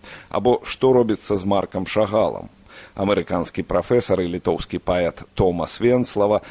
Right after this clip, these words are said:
які нядаўна адведаў Беларусь, здаецца, найболей быў уражаны менавіта гэтым, з якім спрытам і настойлівасцю Шагал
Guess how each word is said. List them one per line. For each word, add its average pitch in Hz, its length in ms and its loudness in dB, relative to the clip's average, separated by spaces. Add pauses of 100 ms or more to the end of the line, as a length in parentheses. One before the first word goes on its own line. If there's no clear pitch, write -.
(120)
які 107 260 -2
нядаўна 101 480 2
адведаў 92 400 0
Беларусь, 92 500 0 (160)
здаецца, 92 500 0
найболей 87 680 0
быў 85 320 -2
уражаны 95 400 0
менавіта 82 520 -4
гэтым, 87 440 -6 (220)
з - 260 -4
якім 62 320 -12
спрытам 80 680 -4
і 82 140 -10
настойлівасцю 107 1000 0 (240)
Шагал 98 640 0